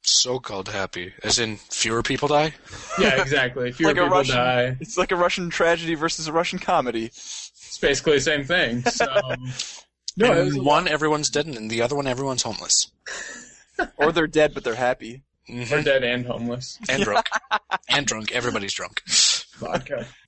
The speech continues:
Speaker 2: No, so it's, it's a lot of fun. Um, one of the biggest additions was a new mode called Strike Force,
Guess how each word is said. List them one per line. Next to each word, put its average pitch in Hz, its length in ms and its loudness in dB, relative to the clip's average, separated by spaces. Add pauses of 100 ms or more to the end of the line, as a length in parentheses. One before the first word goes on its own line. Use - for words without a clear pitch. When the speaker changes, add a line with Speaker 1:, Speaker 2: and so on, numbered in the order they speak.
(380)
Speaker 2:
No, 220 200 4
so 196 180 0
it's, - 380 -6
it's 135 120 -4
a 190 80 0
lot 185 240 6
of - 40 -10
fun. 165 280 2
Um, 123 480 0
one 170 160 0
of 185 60 0
the 190 100 2
biggest 139 380 -2
additions 139 600 -6
was 127 540 -2
a 139 160 -2
new 135 180 -4
mode 131 360 -2
called 123 260 -2
Strike 127 360 -8
Force, 175 500 -4